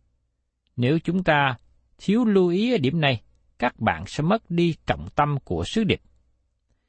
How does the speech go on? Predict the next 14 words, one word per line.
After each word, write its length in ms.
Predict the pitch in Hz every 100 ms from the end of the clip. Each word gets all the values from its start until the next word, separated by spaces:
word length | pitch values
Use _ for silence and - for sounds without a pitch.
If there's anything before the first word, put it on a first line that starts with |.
| _ _ _ _ _
Jericho 480 | 139 196 208 - 214
là 160 | 180 117
thành 200 | 120 104
phố 400 | - 175 240 294
mà 180 | 127 98
Đức 120 | 151 -
Chúa 100 | 254 -
Trời 220 | 139 110
đã 100 | 90
phó 380 | 110 - 196 247
vào 180 | 165 73 -
tay 260 | 151 156 143
của 140 | 113
Giô-xê, 540 | 139 156 131 156 143